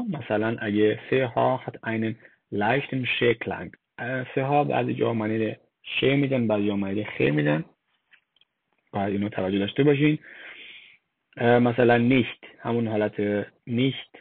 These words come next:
یعنی همون حالت نفی کردن فعل هستش و فعل رو منفی می‌کنه و ایش، ام، یعنی من یا ضمیر فاعلی هست.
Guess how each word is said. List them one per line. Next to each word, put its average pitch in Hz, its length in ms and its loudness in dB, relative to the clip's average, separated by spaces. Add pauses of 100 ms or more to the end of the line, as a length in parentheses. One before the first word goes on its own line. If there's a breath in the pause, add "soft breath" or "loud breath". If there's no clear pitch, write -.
(160)
یعنی 104 240 -6
همون 107 220 -4
حالت 101 180 -4
نفی 110 600 0
کردن 101 420 -2
فعل 120 240 2
هستش 123 540 2 (1600)
و 101 160 -2 (240)
فعل 120 140 6
رو 131 100 6
منفی 113 300 0
می‌کنه 113 380 0
و 101 100 -2 (100)
ایش، 151 200 4 (960 loud breath)
ام، 101 640 0 (1080)
یعنی 104 180 0
من 104 260 0
یا 101 160 0
ضمیر 104 300 4
فاعلی 98 440 0
هست. - 360 -8